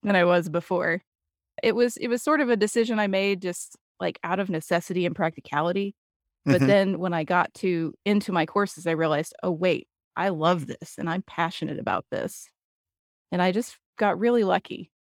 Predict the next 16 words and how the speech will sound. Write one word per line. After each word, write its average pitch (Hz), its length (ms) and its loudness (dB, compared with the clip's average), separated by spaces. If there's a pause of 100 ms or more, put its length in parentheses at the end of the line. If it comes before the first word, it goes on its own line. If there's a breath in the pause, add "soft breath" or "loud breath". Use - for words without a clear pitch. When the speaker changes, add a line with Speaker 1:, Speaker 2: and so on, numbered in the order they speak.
(360)
Speaker 1:
I 185 100 -2
don't, 202 240 0 (180)
you 202 120 -4
know, 180 120 0
I 180 120 2
know 202 260 0
some 214 220 -2
people 190 340 -2
who 175 260 -2 (580)
never 208 220 2
have 196 280 0
that 170 180 0
moment. 147 380 -8 (640)
And 180 100 -4
it's, - 260 -10
Speaker 2:
Yeah. 107 280 4